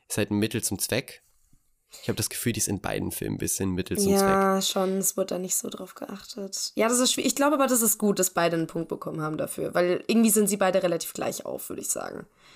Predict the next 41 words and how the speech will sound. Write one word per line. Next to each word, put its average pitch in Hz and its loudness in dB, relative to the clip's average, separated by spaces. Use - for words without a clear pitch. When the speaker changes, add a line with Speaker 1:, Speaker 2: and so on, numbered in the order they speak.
Speaker 1:
Ja. 101 -2
Speaker 2:
Okay. - 2
Gut, 285 4
dann 180 6
würde 220 4
ich - 2
sagen, 247 2
machen 233 0
wir 202 4
jetzt 202 -2
das - 0
nächste. 247 4
Das 175 0
müsste 208 4
eigentlich 185 2
ziemlich - 2
schnell 170 2
abgehandelt 160 0
sein. 160 0
Ich 156 -8
habe - -8
da - -4
eine 160 -4
sehr, 151 -2
sehr - -2
distinkt - -2
Meinung 156 -2
und - -10
du, 160 -12
glaub - -6
ich, - -14
weiß 160 -2
ich 170 -12
nicht, - -12
auch. 190 -2
Und 285 6
zwar 269 4
die 302 4
<laughs> - -
Filmmusik. 240 4
Ähm, 190 2